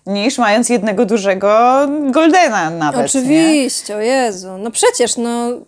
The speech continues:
Speaker 2: to jest idealne porównanie, bo kiedy żyłam z Fibi, jeszcze tam lata temu, byłyśmy same, nawet jeszcze, y, przed Szymonem, y, no to też ona jadła taką przeciętną karmę, nie?
Speaker 1: Mhm.
Speaker 2: Takie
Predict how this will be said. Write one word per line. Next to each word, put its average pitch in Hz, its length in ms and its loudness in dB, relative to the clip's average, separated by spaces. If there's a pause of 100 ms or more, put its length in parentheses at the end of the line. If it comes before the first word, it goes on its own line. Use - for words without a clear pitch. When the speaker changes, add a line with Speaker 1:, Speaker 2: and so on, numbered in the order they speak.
(120)
Speaker 2:
to - 80 -2
jest 277 240 2
idealne 277 520 2
porównanie, 220 640 -4
bo 220 440 0 (880)
kiedy 233 200 0
żyłam 247 400 4
z - 160 0
Fibi, 220 540 -2
jeszcze 220 220 -4
tam 214 160 -4
lata 220 320 0
temu, 208 440 -6
byłyśmy 196 460 -4
same, 196 440 -6
nawet 196 240 -10
jeszcze, 202 380 -8 (340)
y, 185 60 -16
przed - 260 -4
Szymonem, 202 580 -6 (720)
y, - 20 2 (180)
no 226 120 0
to 453 120 -2
też - 340 -4
ona 240 320 4
jadła 208 500 0 (540)
taką 294 360 0
przeciętną 494 560 0
karmę, 196 420 -4
nie? 185 140 -8
Speaker 1:
Mhm. 262 280 2 (360)
Speaker 2:
Takie 453 240 0